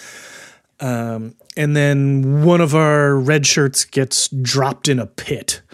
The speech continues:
Uh, and honestly, it's pretty great. Like, it happens really quickly. You don't see it coming. It's a big, gnarly pit.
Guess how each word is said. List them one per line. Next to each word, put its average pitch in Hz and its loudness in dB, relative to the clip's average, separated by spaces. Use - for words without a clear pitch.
Uh, 113 -4
and 127 -2
honestly, 165 0
it's 117 -6
pretty 147 0
great. 120 -4
Like, 107 -8
it - -12
happens 160 2
really 156 4
quickly. 151 0
You 131 -2
don't 139 0
see 139 2
it 131 2
coming. 139 0
It's - -8
a 117 -6
big, 123 0
gnarly 135 2
pit. 135 -2